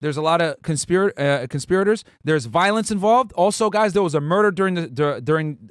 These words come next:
uh, during this investigation, which anytime there's, like, acts of violence where they can establish shootings, murders,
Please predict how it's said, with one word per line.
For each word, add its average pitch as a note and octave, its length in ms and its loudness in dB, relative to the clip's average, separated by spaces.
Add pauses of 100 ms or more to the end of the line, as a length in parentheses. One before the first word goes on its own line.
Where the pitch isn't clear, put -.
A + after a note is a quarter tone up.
uh, C#3 80 -4
during D3+ 220 0
this D3+ 120 -6
investigation, E3 720 -2 (240)
which D#3 280 -2
anytime A#3 400 0
there's, G#3+ 140 -2
like, F3+ 200 -4
acts F3+ 240 -6
of F#3+ 80 -2
violence G3 340 0
where D#3+ 120 -2
they E3 100 -2
can D#3+ 300 -8
establish D#3+ 500 -4 (260)
shootings, G#3 560 0 (220)
murders, G3 440 0